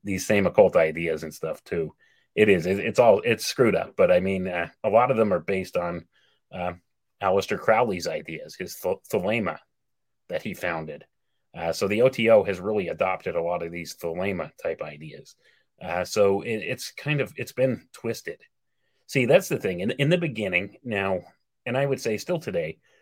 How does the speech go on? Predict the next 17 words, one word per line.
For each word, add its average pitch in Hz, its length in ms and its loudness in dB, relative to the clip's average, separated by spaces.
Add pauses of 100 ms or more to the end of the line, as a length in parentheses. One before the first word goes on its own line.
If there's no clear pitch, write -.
(120)
there's 135 180 0
probably 156 300 4
some 131 240 0
people 98 300 -2
out 95 140 4
in 98 60 -8
these 92 200 -6
secret - 260 -10
society 90 460 -2
groups 87 300 -12
that 85 140 -4
are 85 120 -4
looking 92 320 -6
to 101 100 -10
do 82 320 -14 (400)
good, 165 340 2 (200)
right? 113 260 -2